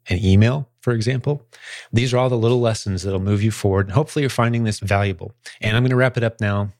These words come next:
Uh, a little quote from Jim Rohn. You've heard me mention this one possibly before, but he encourages you to become a millionaire. Become a millionaire. Make that a goal. Have you ever thought about that?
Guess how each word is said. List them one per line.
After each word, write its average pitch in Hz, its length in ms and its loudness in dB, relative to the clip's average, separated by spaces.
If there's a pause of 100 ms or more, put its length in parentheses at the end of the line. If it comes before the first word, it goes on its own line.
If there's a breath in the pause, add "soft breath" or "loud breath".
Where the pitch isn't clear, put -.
Uh, 95 260 -2
a - 20 2
little 110 180 2
quote 113 300 -2
from 98 220 -4
Jim 104 280 0
Rohn. 95 300 0
You've 87 160 -6
heard 98 200 0
me 92 200 -6 (220)
mention 95 300 -2
this 95 200 -2
one 95 80 -4
possibly 95 440 0
before, 92 420 0
but 92 220 -2 (280 loud breath)
he 131 200 0
encourages 123 560 0
you 107 100 0
to 101 60 -2
become 113 320 0
a 151 40 2
millionaire. 143 580 -2 (600)
Become 139 560 0
a 110 160 0
millionaire. 95 640 0
Make 107 300 0
that 107 160 2
a 95 100 0
goal. 87 460 -4 (220)
Have 107 120 0
you 135 60 2
ever 143 80 -2
thought 98 200 -4
about 120 200 0
that? 139 260 -4